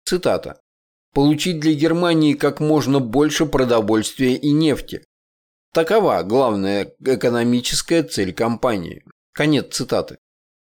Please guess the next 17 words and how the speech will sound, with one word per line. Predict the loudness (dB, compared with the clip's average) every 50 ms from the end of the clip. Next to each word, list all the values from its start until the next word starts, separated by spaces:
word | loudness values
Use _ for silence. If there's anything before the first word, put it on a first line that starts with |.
| _
В | -2 0
этом | 0 0 2 0 0 2
же | 2 2
документе | 2 0 0 0 0 2 2 0 0 0 0 -2
был | -2 -2 -2 0 0 0 0 -2
продекларирован | -2 0 0 0 0 0 0 0 2 2 2 2 2 2 2 2 2 2 2 0 -2
принцип | -2 0 0 0 0 0 -2 -2 -2 -4 -4 -4
дифференцированного | -2 -4 -2 0 0 0 0 0 0 -2 -6 -6 -2 0 2 2 2 2 2 2 2 2 2 2 0
подхода | 0 0 0 0 -2 -2 -2 0 2 2 2 2 0 -2 -6 -12 _
к | -4
использованию | -4 -4 -4 -2 0 2 2 2 2 2 2 4 4 4 4 4
различных | 4 2 2 0 0 -2 -2 -2 -2 -4 -4 -4 -4 -4
советских | 0 0 2 2 2 0 -2 -6 -12 -8 -6 -4
регионов | -4 -2 0 0 2 2 2 2 0 -2 -4 -6
в | -8 -8 -4 0
немецкой | 0 2 2 2 2 0 -2 -4 -2 -2 -2 -2 -2
экономике. | -2 0 0 0 0 0 0 -2 -6 -8 -12 -18 -20 -20